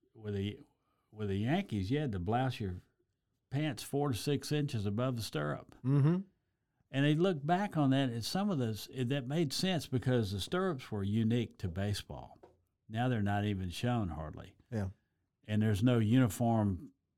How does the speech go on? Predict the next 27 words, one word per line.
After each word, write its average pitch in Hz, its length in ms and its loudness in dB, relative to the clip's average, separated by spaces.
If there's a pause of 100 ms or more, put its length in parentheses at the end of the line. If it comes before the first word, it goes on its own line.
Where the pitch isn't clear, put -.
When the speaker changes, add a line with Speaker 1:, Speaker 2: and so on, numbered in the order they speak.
(380)
Speaker 1:
way 120 200 2
you 113 240 6
w-, 98 320 -2
we 104 220 -2
wear 117 300 2
a 113 60 2
uniform 110 640 4
like 104 160 -2
there 110 260 2
is 101 160 2
in 107 60 2
the 110 60 4
uni-, 131 320 4
N 117 160 2
F 110 240 -2
L. 139 360 -2 (420)
So 139 240 2
it 127 220 -2
looks 185 260 0
like 156 180 0
a 135 40 0
bunch 135 220 2
of 98 80 -2
ragtag, 107 800 -2 (260)
uh, 98 320 2 (1120)
uh, 113 500 -4
f- - 300 -14